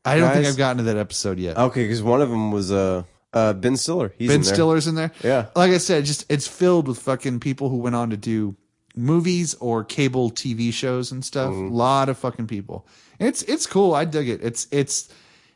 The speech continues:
Speaker 1: it's got a lot of the, the same appeal that I had for Wonder Years. Yeah, where it's, like, a lot of, like, the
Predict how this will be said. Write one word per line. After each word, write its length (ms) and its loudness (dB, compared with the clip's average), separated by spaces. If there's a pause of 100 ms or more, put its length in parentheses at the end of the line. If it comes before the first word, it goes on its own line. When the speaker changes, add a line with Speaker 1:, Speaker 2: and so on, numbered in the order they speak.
(140)
Speaker 1:
it's 180 0
got 320 2
a 300 0
lot 340 0
of 140 -2
the, 320 -4
the 160 -6
same 460 -2
appeal 400 -2
that 100 -4
I 100 0
had 320 -2
for 80 -4
Wonder 260 -2
Years. 380 -2
Yeah, 120 -2
where 160 0
it's, 120 -6
like, 160 -6
a 60 -2
lot 200 2
of, 220 -2
like, 240 -4
the 240 -2